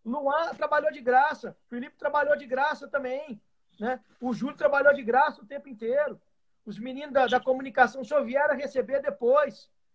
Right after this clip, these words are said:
Então, no primeiro momento, tem que fazer esse sacrifício.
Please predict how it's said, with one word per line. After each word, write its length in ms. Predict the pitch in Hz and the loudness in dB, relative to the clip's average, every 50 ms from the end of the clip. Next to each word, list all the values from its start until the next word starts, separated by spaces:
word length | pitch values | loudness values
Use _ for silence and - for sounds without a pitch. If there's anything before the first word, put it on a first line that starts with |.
| _ _ _ | _ _ _
Então, 300 | 233 - 269 285 277 208 _ | -6 -2 -2 -2 -2 -4 _
no 160 | - 254 320 330 | -12 -12 -12 -10
primeiro 420 | - 320 294 269 277 277 269 269 | -10 -10 -4 0 0 0 0 0
momento, 480 | 247 220 214 262 311 311 - - - - _ _ _ _ - | -4 -6 -6 -6 -6 -6 -8 -8 -10 -20 _ _ _ _ -2
tem 200 | 247 277 330 330 | -2 -2 -2 -4
que 120 | - 226 | -10 -6
fazer 300 | 208 269 262 247 202 262 | 0 2 2 2 2 0
esse 160 | 302 302 302 | -2 -2 -2
sacrifício. 720 | - 285 302 - 330 294 208 - 247 226 208 - - - | -2 -6 -6 -6 -8 -12 -10 -6 -6 -6 -6 -8 -12 -20